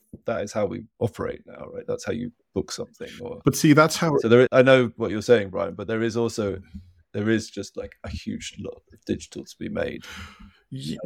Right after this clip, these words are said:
Speaker 1: And
Speaker 2: yeah, but I also, again, we're, we're living, we're in a liminal period still. People think of digital as being, I, the new young generations think digital's been around forever, right?
Speaker 1: Mm.
Speaker 2: But there are those of us who are, remember pre-digital,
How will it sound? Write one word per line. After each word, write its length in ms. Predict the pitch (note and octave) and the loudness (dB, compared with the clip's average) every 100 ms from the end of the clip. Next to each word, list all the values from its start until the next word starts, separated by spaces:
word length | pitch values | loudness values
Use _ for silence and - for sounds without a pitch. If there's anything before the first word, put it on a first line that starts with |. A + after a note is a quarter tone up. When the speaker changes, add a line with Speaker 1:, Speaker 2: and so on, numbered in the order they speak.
| D#3 | 2
Speaker 1:
And 280 | G#2+ G2+ - | 2 0 -6
Speaker 2:
yeah, 300 | D#3+ C#3+ D#3+ | -2 4 4
but 160 | D3 C#3+ | 4 2
I 100 | D3+ | 2
also, 460 | E3+ D#3+ D3 C3+ B2 - - | 2 4 6 6 4 -4 -4
again, 460 | - A2 C#3+ C3 G#2 | -2 4 8 8 8
we're, 340 | G2+ G#2 G2+ F#2+ | 6 8 6 4
we're 180 | G2 G#2 | 0 0
living, 560 | G#2 A#2 A2+ G#2 G2+ F#2+ _ | 0 0 0 0 0 -4 _
we're 200 | G#2 G2+ | 2 2
in 200 | G#2+ A#2 | 4 4
a 80 | G#2+ | 4
liminal 480 | G#2 A2 G#2+ F#2+ F2 | 4 4 4 2 2
period 440 | A2+ G#2+ F#2 E2 | 0 2 2 0
still. 400 | - - A2 E2 - | -4 0 0 -2 0
People 240 | C3+ A#2+ | 2 4
think 240 | G2 A#2 G2+ | 2 0 -2
of 80 | E2+ | -2
digital 380 | F2+ F#2 E2+ | -2 0 0
as 100 | E2+ | -2
being, 400 | E2 E2+ E2+ E2+ E2 | -2 -2 -2 -2 0
I, 120 | G#2 | 0
the 500 | - - G2+ G2 - - | 0 -6 -10 -14 -14 -6
new 300 | G#2 A#2 C3 | 2 4 4
young 300 | G#2 A2+ A2+ | 4 6 6
generations 720 | F#2+ F2 E2 D#2+ - E2+ E2 | 6 4 2 0 -2 -4 -4
think 280 | - F2 D#2+ _ _ | -4 -4 -6 _ _
digital's 380 | F#2+ E2 F2 E2+ | -2 -2 -2 -4
been 160 | F2 | -4
around 280 | E2+ E2+ E2 | -2 0 -2
forever, 520 | D#2+ E2 F2+ D2+ - _ | -2 0 0 -2 -10 _
right? 240 | D#2+ E2 F2 _ _ _ _ _ _ _ - | -12 -12 -12 _ _ _ _ _ _ _ -16
Speaker 1:
Mm. 220 | G#2+ F#2+ | -12 -2
Speaker 2:
But 140 | F#2 - | 0 6
there 200 | G#2 G2+ | 6 8
are 80 | |
those 280 | F#2 G2+ F#2+ | 8 6 6
of 80 | - | 2
us 200 | F2+ - | -4 -2
who 300 | - F#2 F#2 | 0 0 0
are, 200 | F2+ F2 | 0 2
remember 420 | G2 G2 F2+ F2+ | 4 4 2 -2
pre-digital, 760 | - G#2 E2+ E2+ F#2+ D#2 C#2 | 0 -2 2 2 2 -2 -6